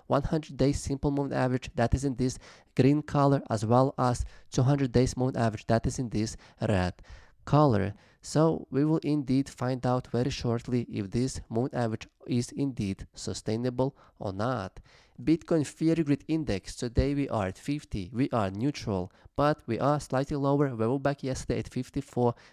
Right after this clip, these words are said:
and we are slightly higher, we were back last week at forty-nine. Yes, on my opinion, it looks like market optimism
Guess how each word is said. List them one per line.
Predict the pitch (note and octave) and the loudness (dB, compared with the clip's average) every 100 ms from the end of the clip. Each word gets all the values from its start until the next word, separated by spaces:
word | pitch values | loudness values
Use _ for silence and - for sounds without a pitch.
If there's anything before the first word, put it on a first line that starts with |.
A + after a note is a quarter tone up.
| - | -8
and | - B2+ - | 0 0 0
we | G#2+ G#2+ | -2 -2
are | B2+ C3 | 0 -2
slightly | - B2 B2+ C#3 | -2 -4 -2 -2
higher, | - B2+ A#2 | 0 0 0
we | B2 | 0
were | C3 | 0
back | B2 B2+ | -2 -2
last | A2 A#2 - | -4 -4 -4
week | A2 - - - - | -6 -6 -12 -16 -6
at | D3+ | -6
forty-nine. | - A2 G2 F#2+ G#2+ C#3 A#2 F#2 - - - - | -4 -2 -2 -4 -4 -2 -2 -4 -10 -20 -14 -2
Yes, | D#3 G#2 | 0 0
on | G2+ | -2
my | G2+ C#3+ | -2 0
opinion, | D#3+ F3 E3 D#3+ | 2 2 2 0
it | - | -2
looks | A#2 C3+ - | -2 -2 2
like | D3 C#3+ _ - | 2 2 _ -6
market | G#2 B2+ E3 - | -2 0 -2 -2
optimism | C3+ - C3+ C3+ C3+ | -4 0 0 2 0